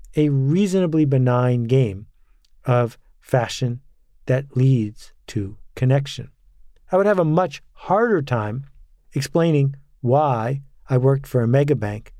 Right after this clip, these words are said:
that couldn't think of anything better to do with its money than invest in coal plants. Because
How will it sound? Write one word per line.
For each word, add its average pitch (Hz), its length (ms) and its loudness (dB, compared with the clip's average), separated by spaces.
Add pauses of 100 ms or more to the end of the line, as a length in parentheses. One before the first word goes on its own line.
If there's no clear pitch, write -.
(220)
that 123 160 -2
couldn't 156 260 0
think 143 160 0
of 131 100 2
anything 131 400 2
better 120 280 0
to 113 140 -6
do 117 200 -2
with 113 140 -4
its 113 180 -10
money 127 360 0 (360)
than 123 160 2
invest 104 520 -4
in 120 160 -2
coal 165 300 0
plants. - 600 -12 (560)
Because 139 420 0